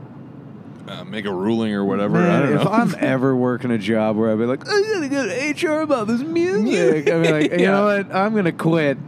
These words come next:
Speaker 2: 'Cause
Speaker 1: Yeah.
Speaker 2: if I don't quit, I'm gonna kill myself
Speaker 1: Right. <laughs> I'm gonna
Speaker 2: or
Speaker 1: stab
Speaker 2: everybody
Speaker 1: someone.
Speaker 2: in this office."
Speaker 1: <laughs> Yeah.
Speaker 2: Like, "Uh, I can't listen to <laughs> lo-fi hip-hop while I'm doing tax
Speaker 1: <laughs>
Speaker 2: returns." Like, shut the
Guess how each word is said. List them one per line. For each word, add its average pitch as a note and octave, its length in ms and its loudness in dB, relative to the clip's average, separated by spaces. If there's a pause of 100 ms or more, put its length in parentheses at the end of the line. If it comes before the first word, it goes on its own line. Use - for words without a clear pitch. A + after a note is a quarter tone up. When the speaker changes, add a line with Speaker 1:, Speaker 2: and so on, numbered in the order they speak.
(480)
Speaker 2:
'Cause C#3+ 320 0
Speaker 1:
Yeah. C#3+ 60 0
Speaker 2:
if D3+ 160 0
I F3+ 100 4
don't F3 240 2
quit, D3+ 440 2
I'm C#3 240 0
gonna C#3+ 220 2
kill D3+ 240 0
myself C3+ 560 2
Speaker 1:
Right. - 20 2
<laughs> - 0 -
I'm A#3 100 2
gonna D#3 140 2
Speaker 2:
or C#3+ 100 2
Speaker 1:
stab D#3 360 0 (140)
Speaker 2:
everybody C#3+ 340 2
Speaker 1:
someone. C#3 140 2
Speaker 2:
in C3+ 120 0
this C3 220 0
office." A2+ 640 0
Speaker 1:
<laughs> - 0 -
Yeah. C#3+ 300 -2 (360)
Speaker 2:
Like, F3+ 160 0 (160)
"Uh, E4+ 320 0 (140)
I G4 80 0
can't C4+ 400 -2 (100)
listen D4 320 0
to G3 720 -2
<laughs> - 20 -14
lo-fi A3+ 720 0
hip-hop B3+ 640 0
while B3+ 200 0
I'm F#3+ 180 0
doing C#4+ 260 4
tax A3+ 500 2
Speaker 1:
<laughs> G3 300 0
Speaker 2:
returns." E3 680 0
Like, G3+ 120 0
shut C#4+ 280 -2
the A3+ 100 0